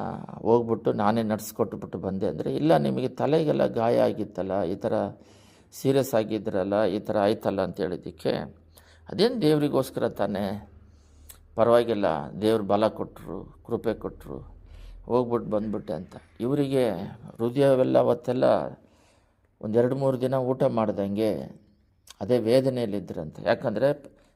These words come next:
Actually ಕೊಟ್ಟಿರೋ ಸೇವೆ ಇವ್ರದ್ದು, ಇವ್ರು ಹೋಗಿ ಪ್ರಸಂಗ ಮಾಡಬೇಕು. ಇವ್ರಿಗೆ ಅಷ್ಟು ಗಾಯ ಇಲ್ಲ, ಆಗಿರೋದು ಅವರಿಗೆ. ಅಷ್ಟು ಗಾಯದಲ್ಲೂ ಅವರು ಹೋಗಿ ಸೇವೆ ಮಾಡಿದ್ದಾರೆ. ಇವರು ಹೋಗಿ ಅಲ್ಲಿ ವಾಕ್ಯ ಕೊಡೋದು ಬಿಟ್ಬಿಟ್ಟು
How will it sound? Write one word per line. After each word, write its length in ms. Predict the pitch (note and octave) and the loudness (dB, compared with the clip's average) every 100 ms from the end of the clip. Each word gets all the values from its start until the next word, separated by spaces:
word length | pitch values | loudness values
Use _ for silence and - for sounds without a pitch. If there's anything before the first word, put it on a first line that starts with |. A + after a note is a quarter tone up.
| - | -4
Actually 440 | A#2+ - D3+ C#3+ | -2 0 -2 -2
ಕೊಟ್ಟಿರೋ 400 | C#3+ C3 B2+ C#3 | -4 -6 -6 -4
ಸೇವೆ 480 | B2+ - B2 A#2 A#2+ | -4 -4 -6 -4 -2
ಇವ್ರದ್ದು, 340 | A#2+ C3+ A#2+ G2+ | 0 -2 -2 -4
ಇವ್ರು 240 | B2 C3 | -2 -2
ಹೋಗಿ 140 | C3 | -2
ಪ್ರಸಂಗ 440 | C3 - A#2 - B2+ | -2 -4 -6 -6 -8
ಮಾಡಬೇಕು. 600 | A#2+ G#2 F2+ D#2+ - - _ _ - - - - | -4 -4 -6 -10 -12 -20 _ _ -20 -20 -12 0
ಇವ್ರಿಗೆ 340 | B2 D#3+ D3+ | 6 6 6
ಅಷ್ಟು 240 | C3+ - | 4 2
ಗಾಯ 320 | A#2+ A2+ A2+ A2+ | 0 4 4 4
ಇಲ್ಲ, 160 | G2+ | 2
ಆಗಿರೋದು 520 | D2 A2+ C3+ C3 C3 | 4 4 4 4 4
ಅವರಿಗೆ. 560 | A#2 B2 B2 G#2 - - _ - _ _ | 4 2 0 -4 -10 -12 _ -20 _ _
ಅಷ್ಟು 320 | F2 - - | -10 -4 0
ಗಾಯದಲ್ಲೂ 580 | D3+ C#3+ D3+ D3+ D3+ D#3 | 6 10 10 8 6 6
ಅವರು 280 | C#3+ C#3 E3 | 6 6 6
ಹೋಗಿ 280 | D#3+ D#3+ D3+ | 6 4 2
ಸೇವೆ 340 | D3 B2+ B2+ | -2 -2 0
ಮಾಡಿದ್ದಾರೆ. 720 | B2 A2 G2+ F2+ F2+ F#2 C#3 | -2 -4 -6 -8 -6 -6 -4
ಇವರು 300 | A2 D3 D#3 | 0 2 2
ಹೋಗಿ 440 | C3+ C#3 B2+ C#3 B2 | 2 0 -2 -2 -2
ಅಲ್ಲಿ 340 | A#2 A2+ A2 | -2 -2 -4
ವಾಕ್ಯ 360 | - A2+ - B2+ | -2 -2 -2 -4
ಕೊಡೋದು 340 | B2 A2+ G#2 | -2 -4 -4
ಬಿಟ್ಬಿಟ್ಟು 560 | G#2 - G2 - C#3 | -8 -10 -12 -10 -12